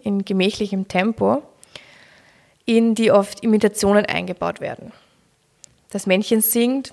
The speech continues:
wie viele es wahrscheinlich schon beobachtet haben in der Vergangenheit, meist auf einer sehr erhöhten Warte und beginnt damit oft schon im Februar, also so Dachbalken, aber natürlich auch Bäume eignen sich da ganz gut.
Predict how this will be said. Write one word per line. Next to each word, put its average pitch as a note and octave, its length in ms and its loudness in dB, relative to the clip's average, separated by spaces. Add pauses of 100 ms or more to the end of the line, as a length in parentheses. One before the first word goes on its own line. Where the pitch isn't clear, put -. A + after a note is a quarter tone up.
(140)
wie G#3 140 -6
viele G#3 300 -2
es G3+ 120 -2
wahrscheinlich G3+ 340 -4
schon G3+ 100 -4
beobachtet A#3 580 0 (300)
haben G#3+ 560 0
in A3+ 60 -4
der A3 80 -4
Vergangenheit, G#3 680 0 (640)
meist G3 380 2
auf - 80 -4
einer F#3+ 260 2 (160)
sehr - 260 2
erhöhten F#3+ 600 0
Warte B3 560 0
und A3 160 0
beginnt G#3+ 420 0
damit G3+ 380 2
oft - 320 -2
schon F#3+ 140 0
im F#3+ 120 -2
Februar, G#3+ 840 0 (280)
also F#3+ 200 -6
so F#3 400 0 (680)
Dachbalken, F#3 960 0
aber F#3+ 140 -2
natürlich F#3+ 460 -2
auch - 140 -6
Bäume G#3 840 2
eignen G3 260 -2
sich G3 200 -8
da G3 100 -4
ganz G3 320 -4
gut. G3+ 400 -4